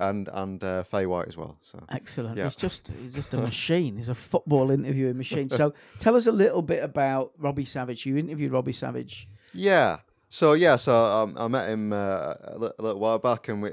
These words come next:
Speaker 1: he, he came in like a rock star with, uh, the big sunglasses and everything, but we sat, he sat down. He was a really nice guy. It was the first time I'd,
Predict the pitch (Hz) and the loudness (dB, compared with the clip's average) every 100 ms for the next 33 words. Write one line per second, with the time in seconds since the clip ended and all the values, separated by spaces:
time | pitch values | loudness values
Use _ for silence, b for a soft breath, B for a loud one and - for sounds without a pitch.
0 | - 101 92 104 - 123 123 117 113 110 | -8 -12 -10 -10 -2 -2 0 -2 -2 0
1 | 113 - - 110 107 107 104 - 107 101 | -2 -4 -4 -2 0 0 -4 -4 -4 -4
2 | 98 98 104 - 107 104 104 107 104 104 | -6 -8 -10 -8 -4 -4 -4 -6 -8 -6
3 | 101 110 113 120 110 123 113 113 123 98 | -6 -6 -4 -6 -6 -6 -6 -4 -4 -2
4 | 117 131 135 190 175 151 123 151 104 98 | -2 -2 -4 -4 -2 -2 -2 0 0 -2
5 | 120 - 110 98 | -10 -8 -6 -6